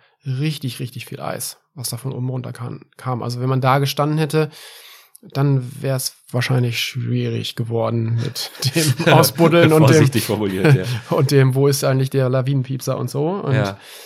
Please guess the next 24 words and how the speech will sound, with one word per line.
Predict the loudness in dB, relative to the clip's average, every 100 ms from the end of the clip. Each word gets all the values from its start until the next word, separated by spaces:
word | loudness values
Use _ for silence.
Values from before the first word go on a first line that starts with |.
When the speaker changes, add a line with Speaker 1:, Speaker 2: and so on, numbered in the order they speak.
| -20 _ -2
Speaker 1:
ähm, | 2 4 2 -2 -8
ja, | 0 2 4 2
aber | 2 4 4 2 -4 -6
was | -6 -4
ich | -4
grad | -6 -4
gesagt | -2 -2 -4
habe, | -8
ist | -6
also | -6 -6 -6 -6
besonders | -2 0 -2 -4
auch | -6
auf | -6 -8 -4
unserem | -2 0 -2 -2
Teil | -2 -2 0 0 -2 -6 -10
des | -6
Mount | -2 -2 -2
Saint | -2 -2
Helens | -2 -2 -2 -6 -12 -20 -20 -20 -20 _ _ _ -10
hatte | -6 -4
ich | -2
langsam | 0 -2
das | -4
Gefühl, | -6 -2 -2 -2